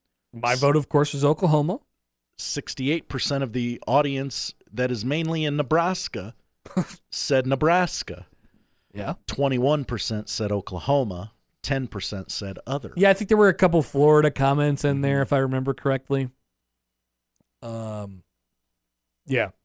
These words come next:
Speaker 1: so not surprising that you think of Nebraska
Speaker 2: Mm-hmm.
Speaker 1: first if you're from the state of Nebraska.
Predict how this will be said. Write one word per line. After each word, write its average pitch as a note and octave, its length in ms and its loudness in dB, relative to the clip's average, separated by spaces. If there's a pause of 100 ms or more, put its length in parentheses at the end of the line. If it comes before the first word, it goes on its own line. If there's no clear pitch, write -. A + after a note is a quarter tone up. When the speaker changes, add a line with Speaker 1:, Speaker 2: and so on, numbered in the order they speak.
(160)
Speaker 1:
so G2+ 320 -8 (380)
not C3+ 240 -2
surprising A2 600 -8 (360)
that G2+ 140 -10
you G2+ 120 -14
think G#2+ 220 -10
of F#2+ 100 -16
Nebraska G2 480 -10
Speaker 2:
Mm-hmm. F2+ 120 -10
Speaker 1:
first G#2 280 -12
if A2 100 -16
you're G#2+ 80 -16
from G2+ 260 -10
the F#2+ 60 -16
state G#2 280 -12
of G2+ 80 -20
Nebraska. G2 520 -16